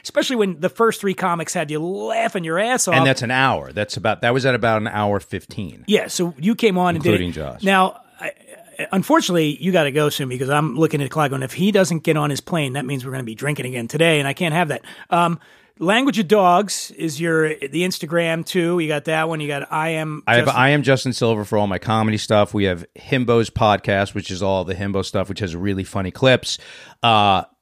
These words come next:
Speaker 2: Himbo's podcast also has a YouTube channel that's doing really well. We had great guests on, like Ryan Long was just on, Big Jake Okerson was just on, and the fucking shit you find out about people on that show.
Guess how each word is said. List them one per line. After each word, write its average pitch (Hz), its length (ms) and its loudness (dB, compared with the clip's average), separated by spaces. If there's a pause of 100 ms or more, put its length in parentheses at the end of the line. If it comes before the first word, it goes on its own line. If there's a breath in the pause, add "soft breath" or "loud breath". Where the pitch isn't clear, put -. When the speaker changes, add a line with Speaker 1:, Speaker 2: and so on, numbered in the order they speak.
(180)
Speaker 2:
Himbo's 120 420 2
podcast 110 460 2
also 110 300 0
has 101 200 2
a 92 60 -2
YouTube 110 540 0
channel 92 420 2
that's 90 220 -2
doing 95 340 0
really 90 240 2
well. 87 260 4
We 90 120 0
had 90 340 0
great 98 260 0
guests 95 260 0
on, 92 120 2
like 87 140 -2
Ryan 90 280 0
Long 104 220 4
was 107 140 2
just - 180 -4
on, 98 180 2
Big 82 160 -4
Jake 80 220 -6
Okerson 98 460 0
was 90 100 -2
just 95 220 -2
on, 95 180 0
and 87 80 -2
the 73 60 -8
fucking 131 380 -2
shit - 360 -2
you 139 80 2
find 117 320 2
out 110 180 0
about 95 240 -2
people 107 300 -2
on 92 220 -8
that 92 180 -8
show. 85 320 -4